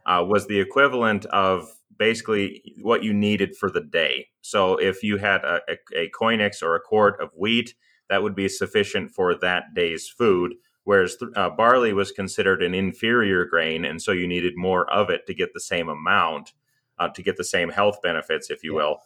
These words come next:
Speaker 1: And so three, three of them would be kind of the, the daily equivalent. But the, the point being here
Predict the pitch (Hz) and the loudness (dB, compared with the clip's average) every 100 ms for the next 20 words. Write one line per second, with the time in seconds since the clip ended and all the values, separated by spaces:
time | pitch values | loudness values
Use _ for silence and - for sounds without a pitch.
0 | _ _ - 95 - 95 85 107 123 120 | _ _ -8 -6 0 -2 0 0 0 2
1 | 107 - 127 147 127 98 98 90 90 92 | -2 -4 2 6 6 4 0 -2 -2 -4
2 | 92 87 - - 98 90 82 87 87 87 | -4 -6 -6 -4 -2 -2 -6 -8 -6 -6
3 | 85 92 87 82 80 113 95 82 82 98 | 0 2 2 0 0 0 0 -2 -4 -4
4 | 95 85 87 95 143 143 - 123 135 110 | -2 -4 -4 -2 0 0 -2 -2 2 2
5 | 98 85 82 80 82 | 0 -2 -2 -2 -4